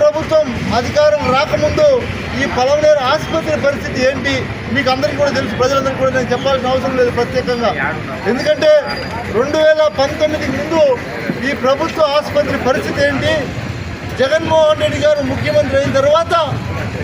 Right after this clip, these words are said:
పలమనేరు పట్టణంలో ఉన్నటువంటి ప్రభుత్వ ఆసుపత్రిలో ఉన్నటువంటి వసతులు ఎంత బాగున్నాయని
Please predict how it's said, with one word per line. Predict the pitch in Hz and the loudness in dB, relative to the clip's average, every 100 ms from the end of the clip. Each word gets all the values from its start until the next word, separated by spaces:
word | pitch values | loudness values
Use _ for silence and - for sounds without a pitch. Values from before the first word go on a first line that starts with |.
| - | -2
పలమనేరు | 226 285 311 302 311 302 - | 0 2 2 4 4 4 0
పట్టణంలో | 277 285 285 277 277 269 | 0 2 0 4 2 4
ఉన్నటువంటి | 269 262 262 254 226 | 0 0 -2 -2 -2
ప్రభుత్వ | 254 - 277 262 247 | -2 -2 0 2 2
ఆసుపత్రిలో | 254 - 254 247 254 247 247 | 0 -2 0 0 0 0 0
ఉన్నటువంటి | 247 240 240 240 226 | 0 -4 -6 -6 -4
వసతులు | 226 269 311 302 254 - - - - 240 | -4 -4 -2 0 0 -4 -14 -10 -4 -2
ఎంత | 285 254 | 0 2
బాగున్నాయని | 269 277 285 277 277 269 277 | 2 2 2 2 2 2 2